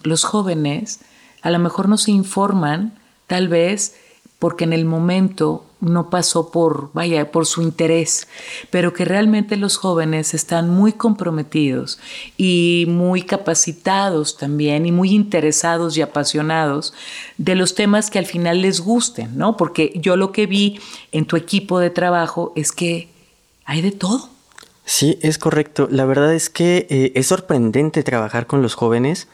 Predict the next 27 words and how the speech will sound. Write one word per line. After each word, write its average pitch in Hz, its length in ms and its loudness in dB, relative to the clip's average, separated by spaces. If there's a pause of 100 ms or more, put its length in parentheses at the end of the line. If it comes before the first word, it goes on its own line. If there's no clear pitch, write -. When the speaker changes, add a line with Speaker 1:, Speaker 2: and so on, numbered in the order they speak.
(400)
Speaker 2:
ver 135 320 2
la 170 160 0
capacidad 123 580 -2
que 139 140 -2
tienen, 131 300 2
el 127 120 2
desarrollo 123 580 0
motriz 143 480 0
que 135 140 -2
tienen 131 320 2
en 123 100 2
su 120 160 -4
pensamiento. 113 800 0 (520)
Eh, 131 760 2
les 131 260 2
das 151 320 -2
una 160 320 2
tarea 156 540 0
y 135 160 2
de 131 80 4
una 151 240 2
tarea 143 420 0
ellos 143 300 0
te 135 120 -2
dan 127 320 2
diez 147 260 2
soluciones. 127 680 -2